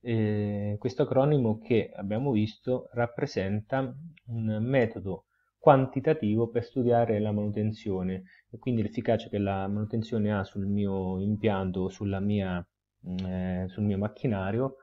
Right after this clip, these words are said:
eh, e quindi definire i vari tassi di guasto, i vari parametri che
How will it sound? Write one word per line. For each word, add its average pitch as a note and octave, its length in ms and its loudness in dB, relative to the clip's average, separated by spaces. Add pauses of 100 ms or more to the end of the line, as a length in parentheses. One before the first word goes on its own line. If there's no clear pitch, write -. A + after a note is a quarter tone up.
(1040)
eh, A#2 680 2
e C3 60 -2
quindi C3+ 360 4
definire B2 540 4
i G#2+ 40 4
vari G#2 320 2
tassi - 320 4
di E3 80 8
guasto, A2 380 4
i - 20 6
vari A#2 180 4
parametri G#2+ 600 2
che A2 260 0